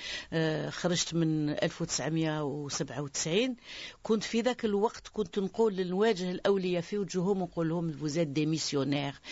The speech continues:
راكم استقليتوا على ولادكم وما كاش اللي يربي لكم ولادكم". آه، أنا بوجي قال: "المدرسة، المدرسة، المدرسة". صح، المدرسة تلعب دور، دور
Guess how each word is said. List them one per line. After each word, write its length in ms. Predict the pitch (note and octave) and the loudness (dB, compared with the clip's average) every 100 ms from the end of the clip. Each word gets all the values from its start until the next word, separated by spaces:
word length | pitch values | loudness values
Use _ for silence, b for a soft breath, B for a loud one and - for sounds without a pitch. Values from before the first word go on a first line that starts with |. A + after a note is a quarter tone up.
| B B F3 | B B 0
راكم 400 | F#3+ F3+ F#3+ F3+ | 0 0 0 0
استقليتوا 760 | - - F3 D#3+ F#3 E3+ E3+ | 0 -4 -2 2 2 2 0
على 160 | D3+ D#3+ | 2 2
ولادكم 580 | D3+ D3 - - A3 G#3 B B - | 2 0 0 2 2 0 B B -2
وما 160 | F3 | 0
كاش 340 | E3+ - A#3 - | 0 -2 -4 -2
اللي 120 | F#3 | 0
يربي 380 | E3+ D#3 C3+ B3 | 0 0 0 0
لكم 260 | - E3+ | -2 -2
ولادكم". 480 | D3+ C3+ C3+ - C#3+ B B B - | 0 0 -4 -4 -6 B B B 0
آه، 500 | F#3+ F#3 F3+ F3 F#3 | 4 4 4 4 4
أنا 120 | F3+ | 2
بوجي 320 | E3+ G#3 F#3 F3+ | 2 2 2 0
قال: 280 | - E3+ | 2 2
"المدرسة، 520 | D#3+ E3 D#3 D#3 - D3+ | 4 2 2 0 0 0
المدرسة، 480 | D#3 D3 D3+ - | 0 0 0 0
المدرسة". 500 | D3 C#3 C#3+ C#3 E3 B B B | 0 0 0 0 -2 B B B
صح، 360 | - D#4 - - | 0 0 -2 -4
المدرسة 420 | E3+ D#3 D#3 - | -2 0 0 0
تلعب 360 | - C#4+ C4 G#3+ | -2 0 0 0
دور، 300 | E3+ D#3 D3 B B B - D3 | 0 0 -4 B B B -10 -4
دور 260 | C#3+ D3+ | -2 -2